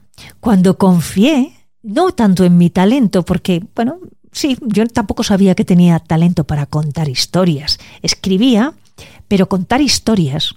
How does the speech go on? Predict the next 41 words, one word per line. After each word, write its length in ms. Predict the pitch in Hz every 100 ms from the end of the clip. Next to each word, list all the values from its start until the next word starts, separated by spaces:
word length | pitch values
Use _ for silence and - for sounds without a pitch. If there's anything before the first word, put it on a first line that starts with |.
| _
como 180 | - 156
quien 220 | 139 160
cuenta 260 | 143 196 202
un 120 | 175
cuento 460 | - 226 208 170 156
y 120 | 160
atrapar 460 | 151 151 147 196 220
a 60 |
través 260 | 202 180 170
de 80 | 170
esa 160 | 180
historia 480 | 151 - 190 190 160
con 160 | 151 156
personajes, 720 | 160 - 151 180 214 190 165
etcétera, 480 | 151 202 - 160 196 - - - - -
pues 180 | - 143 151
no 120 | 226
sabía 260 | - 156 147
que 120 | 135
lo 120 | 135
tenía 400 | - 139 269 302 -
y 100 | 208
lo 120 | 190
descubrí. 600 | 160 139 - 156 143 135 _ - _ -
Y 100 | 226
lo 120 | 262
descubrí 640 | 294 285 - 185 208 220 -
gracias 460 | 202 175 220 214 - -
a 120 | 165
la 140 | 143
observación. 880 | 143 - - 165 165 - 170 135 127 _ _ _ _ -
Esta 160 | -
es 100 | 240
una 100 | 277
historia 340 | 208 - 214 226
que 100 | 196
yo 120 | 175
cuento 240 | 190 220
en 80 | 214
el 160 | 185 165
libro, 360 | 196 170 151